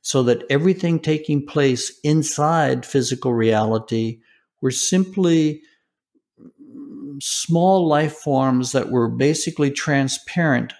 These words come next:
to the fundamental life of the universe that's living within it. It's like being, experiencing a forest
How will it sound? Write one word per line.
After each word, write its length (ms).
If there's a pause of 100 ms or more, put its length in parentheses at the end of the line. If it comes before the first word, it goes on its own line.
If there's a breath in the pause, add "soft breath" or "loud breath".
(160)
to 200
the 140
fundamental 1000
life 460 (320 soft breath)
of 180
the 100
universe 680
that's 240
living 300
within 360
it. 200 (380 loud breath)
It's 220
like 360 (520 soft breath)
being, 600
experiencing 720
a 60
forest 680